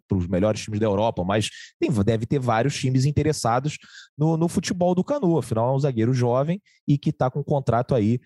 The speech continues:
é, terminando no final do ano. Então talvez isso possa estar ali mexendo um pouco a cabeça dele, porque o desempenho caiu muito,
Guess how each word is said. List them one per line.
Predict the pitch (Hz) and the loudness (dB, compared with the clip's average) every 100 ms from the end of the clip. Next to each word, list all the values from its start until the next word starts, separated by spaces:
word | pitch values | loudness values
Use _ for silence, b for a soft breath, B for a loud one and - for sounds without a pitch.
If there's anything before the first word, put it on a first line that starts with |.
| b _ | b _
é, | 110 113 107 | -2 0 0
terminando | 101 123 120 110 113 | 0 0 2 0 2
no | 123 | 0
final | 120 107 120 | 0 -2 0
do | 139 | 0
ano. | 120 120 | 0 -2
Então | 165 233 | -6 -6
talvez | 247 202 147 202 196 135 | -2 -2 0 2 2 2
isso | 185 - 165 139 - | 0 0 0 0 -2
possa | 147 - | -2 -2
estar | - 151 | -4 0
ali | 147 | 0
mexendo | 151 151 - 127 151 | 2 0 0 0 0
um | 120 | -2
pouco | 120 123 | -4 -2
a | 120 | 0
cabeça | 110 104 107 | 0 0 0
dele, | 98 135 | 0 0
porque | - - | -2 0
o | 180 | 2
desempenho | 160 180 190 196 | 2 0 -2 -4
caiu | - 180 214 | 0 0 0
muito, | 190 190 202 | 0 0 -2